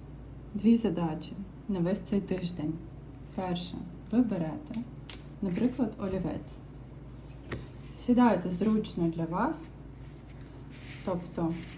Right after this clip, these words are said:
отак у мене було розташування аркушу. В книжній орієнтації я повертаю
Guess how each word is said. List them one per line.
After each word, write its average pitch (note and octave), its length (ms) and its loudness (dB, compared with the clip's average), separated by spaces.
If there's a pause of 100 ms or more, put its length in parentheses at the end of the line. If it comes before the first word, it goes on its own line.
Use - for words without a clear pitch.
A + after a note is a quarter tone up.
(140)
отак F#3+ 320 0 (240)
у G#3 40 -2
мене G#3+ 280 10
було F#3 360 4
розташування F3+ 960 0
аркушу. - 380 -6 (1400)
В F3+ 220 2 (100)
книжній G#3 360 6
орієнтації F3 880 2 (360)
я F3+ 120 -2 (960)
повертаю G3+ 920 2